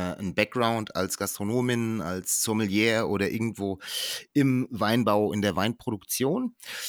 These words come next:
Äh, oder bist du quer eingestiegen? Ähm, erzähl mal ein bisschen, bitte.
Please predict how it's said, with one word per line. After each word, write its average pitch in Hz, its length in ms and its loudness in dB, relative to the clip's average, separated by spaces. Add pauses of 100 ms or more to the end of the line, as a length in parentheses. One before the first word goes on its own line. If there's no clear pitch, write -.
(160)
Äh, 123 240 8
oder 131 240 6
bist 120 180 -4
du 107 60 -4
quer 139 320 2
eingestiegen? 196 800 0 (300)
Ähm, 123 480 0
erzähl - 200 -2
mal 247 80 0
ein 147 60 2
bisschen, 90 280 -4
bitte. 76 260 -10